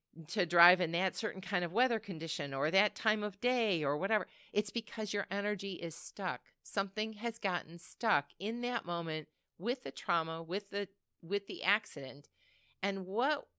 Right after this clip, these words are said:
would be more wonderful than being able to process those emotions at the time so that you don't have a reoccurring fear of driving at a certain time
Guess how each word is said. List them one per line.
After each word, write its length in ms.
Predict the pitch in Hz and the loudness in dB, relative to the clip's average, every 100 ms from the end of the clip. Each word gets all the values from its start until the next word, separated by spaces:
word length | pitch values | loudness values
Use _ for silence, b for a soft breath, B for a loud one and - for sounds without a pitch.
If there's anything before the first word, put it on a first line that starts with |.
| _ | _
would 260 | 180 220 156 | -6 -6 -2
be 240 | 202 202 | -2 -2
more 460 | 190 185 202 214 220 | -2 -2 0 0 0
wonderful 600 | 196 202 202 185 143 147 | -2 0 -2 -2 -4 -4
than 260 | 160 165 | -4 -4
being 380 | 151 190 202 208 - | -4 -2 -2 -4 -4
able 300 | 185 175 180 | -2 -4 -6
to 200 | - 165 | -8 -12
process 600 | - - 220 - 196 190 | -8 -4 -4 -4 -6 -2
those 280 | 175 175 | -2 -2
emotions 580 | 165 165 165 - 147 139 - | -2 -4 -4 -4 -10 -12 -4
at 240 | 196 226 - | -2 -2 -4
the 80 | |
time 560 | 208 196 196 165 131 127 - b b b b | -8 -2 0 -2 -4 -10 -18 b b b b
so 200 | - 214 | 0 2
that 300 | 190 202 208 - _ _ - | 4 2 0 -6 _ _ -8
you 220 | 180 220 | -4 0
don't 460 | 220 233 269 262 | 4 4 2 -2
have 260 | - 202 180 | 0 0 2
a 100 | 175 | 0
reoccurring 720 | 165 170 156 - 160 151 143 | 0 0 -2 -4 -4 -4 -8
fear 380 | - 160 143 135 | -6 -2 -2 -2
of 160 | 160 139 | -4 0
driving 420 | 165 156 147 139 | 2 2 0 -6
at 100 | 135 | -6
a 60 | 143 | -6
certain 360 | - 147 147 | -4 -6 -8
time 520 | - 160 139 127 127 | -8 -4 -4 -6 -12